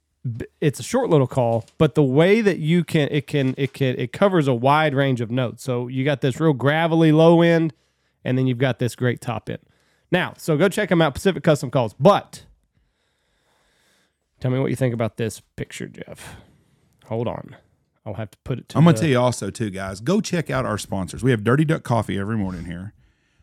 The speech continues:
Speaker 2: We use the Hunt Proof app every day. We use the Gun Dog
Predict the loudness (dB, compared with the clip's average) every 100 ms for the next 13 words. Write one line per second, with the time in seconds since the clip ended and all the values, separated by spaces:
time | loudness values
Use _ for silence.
0 | _ _ 0 2 2 2 0 4 2 4
1 | -2 -2 -6 -8 -12 -12 -12 -14 _ _
2 | _ _ -20 _ _ _ _ -4 0 0
3 | -2 0 2 2 0 -2 -6